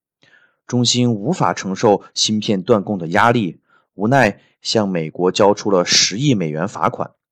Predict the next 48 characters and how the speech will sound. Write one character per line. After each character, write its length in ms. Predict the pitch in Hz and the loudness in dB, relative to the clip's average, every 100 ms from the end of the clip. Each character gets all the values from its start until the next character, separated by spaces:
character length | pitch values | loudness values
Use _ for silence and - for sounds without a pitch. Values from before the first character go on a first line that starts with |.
| _ _ - | _ _ -8
美 160 | 87 | -6
国 320 | 85 92 104 - | 0 2 2 -2
才 160 | - 95 | -6 -4
恢 220 | 95 120 | 2 2
复 120 | 117 | 2
了 120 | 107 87 | 0 -2
中 260 | - 117 | -2 -4
兴 160 | 113 117 | -4 -4
的 140 | 90 | -4
芯 240 | - 123 131 | -4 -4 -2
片 200 | 120 82 | -4 -4
供 240 | 120 135 | -4 -2
应， 240 | 151 110 _ _ _ _ | -2 -4 _ _ _ _
让 180 | - 110 | -4 -2
这 120 | 113 | 2
家 160 | 117 113 | 2 2
国 200 | - 110 | 2 0
企 200 | - 92 | 0 -6
巨 180 | - 156 | -4 -2
头 300 | 92 90 - - | -2 -6 -8 -4
幸 260 | - 180 | -2 0
存 200 | 110 85 | -2 -8
下 180 | - 87 | -4 -4
来。 180 | 80 - _ _ _ _ _ _ _ _ _ _ | -6 -14 _ _ _ _ _ _ _ _ _ _
而 140 | 120 139 | 0 2
华 240 | 143 143 | 6 6
为 220 | 160 165 - - | 8 6 2 -10
也 100 | 98 | -6
依 140 | 95 113 | -4 0
然 180 | 104 101 | 0 0
存 220 | - 95 | -4 0
在 200 | 107 90 | 2 2
芯 240 | - 113 | 0 -4
片 220 | 117 95 | -2 -2
危 160 | 92 113 | 0 -2
机， 320 | 113 135 135 - _ _ _ _ - | 0 -2 -2 -10 _ _ _ _ -20
虽 240 | - 175 | -4 2
然 380 | 165 113 120 - | 6 6 6 0
华 260 | - 107 110 | -2 4 8
为 160 | 110 | 8
五 240 | 113 90 87 | 4 0 -6
G 280 | - 147 101 | -2 0 0
技 180 | 110 | -2
术 300 | 101 98 92 _ _ | -2 -4 -6 _ _
独 180 | - 101 | -8 -6
步 220 | 143 127 | -2 -4
全 200 | - 98 | -2 -2
球， 380 | 127 95 113 | 0 2 2